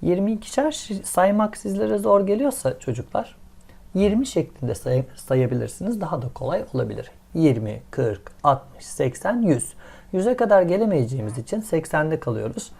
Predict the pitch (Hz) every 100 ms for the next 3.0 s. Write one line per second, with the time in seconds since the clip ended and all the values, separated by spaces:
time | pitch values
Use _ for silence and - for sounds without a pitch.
0 | - - - 202 196 196 123 - 117 -
1 | 110 104 107 202 233 - - - 175 127
2 | 107 107 117 175 170 131 127 117 107